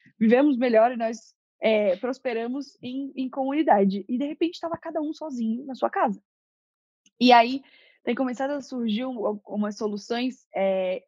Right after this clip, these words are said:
tem uma marca que eu gosto demais, uma marca americana chamada Peloton, que já vinha desde antes da pandemia vendendo equipamentos de exercício que você tinha na sua casa. Então, uma bicicleta é uma bicicleta ergométrica que você tem em casa.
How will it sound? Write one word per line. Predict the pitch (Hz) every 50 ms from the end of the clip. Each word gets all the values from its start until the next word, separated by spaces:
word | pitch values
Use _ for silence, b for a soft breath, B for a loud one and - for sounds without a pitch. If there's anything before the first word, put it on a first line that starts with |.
| -
tem | - 233 247
uma | 240 240 226
marca | 220 220 233 240 - 269
que | 208 -
eu | 220
gosto | 208 220 233 220 _ _ _
demais, | 196 214 247 262 247 226 214 208 220 247 233 - _ _ _ _ _ _ _ -
uma | - 196
marca | 214 220 214 - 233
americana | 220 208 214 208 - 220 214 214
chamada | 208 208 208 202 214 214 _ _ -
Peloton, | 240 240 233 233 208 202 - 202 190 185 196 _ _ _ _ _ _ _ _ _ _ _
que | - 254 254
já | 233 247 226
vinha | 220 285 311 311 311 277
desde | 233 277 320 320 247 247 254
antes | 269 262 _
da | - 233
pandemia | 208 - 226 208 202 202 202 226 254 240 220 214 214 202 - -
vendendo | 202 190 233 240 247 247 208 220 233 240 247 233 208 247 254 254 247 247 240 240 233 226 208 196 170 -
equipamentos | - 226 _ _ - - 254 254 247 226 233 247 240 - 269 254 - - - - - _ _
de | - 202 196 185 196 208 208 190 190 165 190
exercício | 202 196 220 226 - - 285 320 - - 247
que | 202 -
você | 214 240 - - 277 269 _ _ -
tinha | - 262 262 269
na | 262 277
sua | - 349 349
casa. | - - - 226 226
Então, | 214 202 220 233 226 b b b b b b
uma | b 240
bicicleta | 220 233 - 277 - 269 277 277 339 - -
é | - 254 294
uma | 311 359 359
bicicleta | 359 - 349 - 392 403 - 381
ergométrica | 349 - 349 330 269 269 269 269 - 285
que | 262 302
você | 277 277 - -
tem | - 311 320
em | 359
casa. | - 294 190 185 190